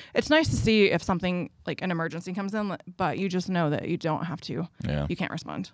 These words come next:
Speaker 1: that way. So anyway, I'm a Suunto girl. I love them.
Speaker 2: I was always a Suunto
Speaker 1: They're pretty.
Speaker 2: fella. Not because they're pretty.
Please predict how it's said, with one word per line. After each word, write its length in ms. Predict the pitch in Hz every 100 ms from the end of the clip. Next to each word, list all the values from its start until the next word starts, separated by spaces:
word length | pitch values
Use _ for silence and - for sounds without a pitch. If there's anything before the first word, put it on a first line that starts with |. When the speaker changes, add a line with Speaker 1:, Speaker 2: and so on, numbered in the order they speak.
| _
Speaker 1:
that 120 | -
way. 200 | - 185 - - _ _ _
So 260 | - - 185 - -
anyway, 240 | - - -
I'm 160 | 202
a 20 |
Suunto 340 | 185 165 170 170
girl. 220 | 190 185 - -
I 80 |
love 160 | 185 175
them. 240 | 185 190 - - - _ _ _ -
Speaker 2:
I 80 | 87
was 120 | 92 90
always 240 | 90 87
a 40 |
Suunto 540 | 85 - 92 - 95 90 - _ 87 -
Speaker 1:
They're 80 | 226
pretty. 220 | - - -
Speaker 2:
fella. 240 | 131 - - _ _ _ _ -
Not 140 | 90
because 240 | 78 95 85
they're 160 | 87
pretty. 400 | - 87 87 87